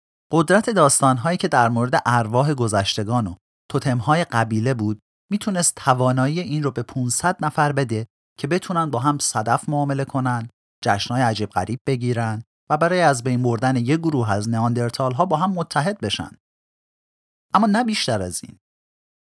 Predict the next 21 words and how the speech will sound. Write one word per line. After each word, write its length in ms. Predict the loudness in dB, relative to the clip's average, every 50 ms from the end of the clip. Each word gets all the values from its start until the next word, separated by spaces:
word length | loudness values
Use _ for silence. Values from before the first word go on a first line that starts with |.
| _ _ _
این 120 | -2 0 4
جامعه 300 | 4 4 6 6 4 2
شناس 360 | 2 2 2 2 2 2 0
باستانی 520 | 2 2 2 2 2 2 2 0 0 0
ممکن 400 | 0 -2 -2 -4 -4 -4 -4 -4
بود 140 | -4 -4 -2
با 100 | -2 -4
خودش 360 | 0 0 0 0 0 -2 -4
فکر 200 | -4 -6 -6 -4
کنه 240 | -4 -4 -2 -2 -4
که 240 | -2 -2 -4 -4 -4 _ _ _ _ _ _ 2
امکان 500 | 2 2 2 0 -2 -2 -2 0 2 0
نداره 280 | 2 2 2 0 2
میلیون‌ها 540 | 0 0 0 2 0 0 0 0 0 0 2
نفر 300 | 2 0 2 2 0 0
غریبه 420 | 2 0 0 0 0 -2 -2 -2
بتونن 460 | -2 -4 -6 -4 -4 -4 -2 -2 -2 -2
به 100 | -2 0
واسطه 640 | 0 0 0 0 -4 -4 -4 -4 -2 -2 -4 -6 -6 -4
این 220 | -2 -2 -2 -2
اسطوره‌ها 720 | -2 -2 -2 -2 -4 -4 -4 -4 -2 -2 -2 -2 -4 -4